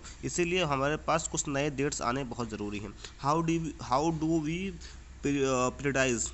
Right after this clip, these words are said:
किस तरह से हम dates को prioritize करेंगे, कैसे उसको हम मतलब जानेंगे कि इस पी-, दौरा-, इस बात की दौरान, दौरान की बात है। देखिए in एटीन सेवेंटी, अठारह सत्रह में जेम्स मिल, a Scottish economist and political philosopher, published a massive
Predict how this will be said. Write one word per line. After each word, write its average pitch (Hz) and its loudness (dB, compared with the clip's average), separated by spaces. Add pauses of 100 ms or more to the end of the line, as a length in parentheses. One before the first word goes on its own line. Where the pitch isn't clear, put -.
(140)
किस 165 -2
तरह 156 0
से 165 -2
हम 170 0
dates 147 0
को 185 -2
prioritize 139 0
करेंगे, 123 -2
कैसे 127 -4
उसको 147 -4
हम 147 -4
मतलब 123 -4 (320)
जानेंगे 123 0
कि 123 -8
इस 135 -4 (140)
पी-, - -6
दौरा-, 113 -2
इस 135 0
बात 113 2
की 127 -4
दौरान, 107 -2
दौरान 113 -2
की 113 -4
बात 98 -6
है। 95 -10 (400)
देखिए 165 -2
in - -4
एटीन 165 -2
सेवेंटी, 147 -2
अठारह 147 0
सत्रह 151 -2
में 156 -2 (280)
जेम्स 165 0
मिल, 165 2
a 151 0
Scottish 147 0
economist 143 -2
and 147 -4
political 131 -2
philosopher, 131 -2
published 139 -2
a 151 0
massive 135 -2